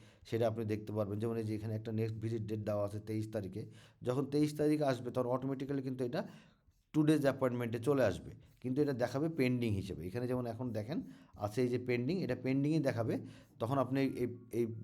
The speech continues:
টু ডেজ অ্যাপয়েন্টমেন্টে চলে আসবে, আপনি এইটাকে তখন আপনি ঠিক এই অ্যাপ্রুভ, এই টু ডেজ অ্যাপয়েন্টমেন্টে যখন পেন্ডিং হিসেবে দেখাবে,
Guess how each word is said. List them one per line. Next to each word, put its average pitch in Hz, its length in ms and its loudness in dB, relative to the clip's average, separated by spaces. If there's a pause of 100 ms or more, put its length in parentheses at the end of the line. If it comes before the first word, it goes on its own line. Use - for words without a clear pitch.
(140)
টু 127 100 0
ডেজ 131 120 2
অ্যাপয়েন্টমেন্টে 127 420 0
চলে 127 140 -2
আসবে, 151 160 -2
আপনি 139 260 -2
এইটাকে 151 420 0
তখন 135 260 -2
আপনি 294 280 -4 (480)
ঠিক 151 220 -4
এই 117 140 2
অ্যাপ্রুভ, 113 460 -2
এই 110 340 4
টু 107 140 -4
ডেজ 127 140 2
অ্যাপয়েন্টমেন্টে 120 560 0
যখন 127 240 0
পেন্ডিং 123 260 2
হিসেবে 127 240 0
দেখাবে, 123 360 -2